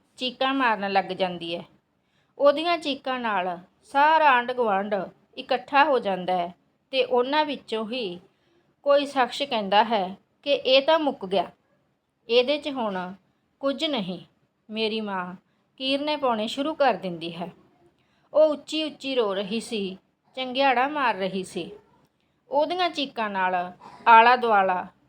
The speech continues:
ਇਕੱਠਾ ਹੋਣਾ ਸ਼ੁਰੂ ਹੋ ਗਿਆ। ਮੈਂ ਸੁੰਨ ਹੋ ਗਈ ਵੀ ਇਹ ਕੀ ਹੋ ਗਿਆ, ਪਰ ਮੈਨੂੰ ਵੀ ਮੇਰੀ ਮਾਂ 'ਤੇ ਖਿਝ ਵੀ ਆ ਰਹੀ ਸੀ।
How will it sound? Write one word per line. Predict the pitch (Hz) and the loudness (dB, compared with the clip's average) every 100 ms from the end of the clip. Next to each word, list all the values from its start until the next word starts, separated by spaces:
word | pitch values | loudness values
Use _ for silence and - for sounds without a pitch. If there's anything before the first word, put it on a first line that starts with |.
| _ | _
ਇਕੱਠਾ | 233 247 247 269 285 | -6 -6 -4 2 2
ਹੋਣਾ | 277 208 190 | 2 -6 -6
ਸ਼ੁਰੂ | 214 320 339 | -6 -4 -4
ਹੋ | 302 226 | 0 0
ਗਿਆ। | 185 175 - _ _ _ _ - | 0 -8 -10 _ _ _ _ -10
ਮੈਂ | 220 233 | -6 -6
ਸੁੰਨ | 233 226 214 | -4 -4 -4
ਹੋ | 226 220 | -4 -2
ਗਈ | 214 226 233 _ _ _ _ | 0 -2 -4 _ _ _ _
ਵੀ | 240 262 | -8 2
ਇਹ | 262 269 | 2 2
ਕੀ | 320 330 | 0 0
ਹੋ | 240 | 0
ਗਿਆ, | 180 185 175 _ _ _ _ _ - | 0 -2 -4 _ _ _ _ _ -2
ਪਰ | 269 277 | 0 0
ਮੈਨੂੰ | 254 214 220 254 | -2 -6 -8 -6
ਵੀ | 294 | -4
ਮੇਰੀ | 277 247 220 | -2 -2 -2
ਮਾਂ | 214 196 | -4 -6
'ਤੇ | 196 196 180 185 _ _ _ _ | -6 -10 -10 -14 _ _ _ _
ਖਿਝ | 302 269 302 | 2 2 2
ਵੀ | 330 302 | 0 4
ਆ | 220 | 4
ਰਹੀ | 190 202 202 | 2 -4 -8
ਸੀ। | - 196 | -6 -8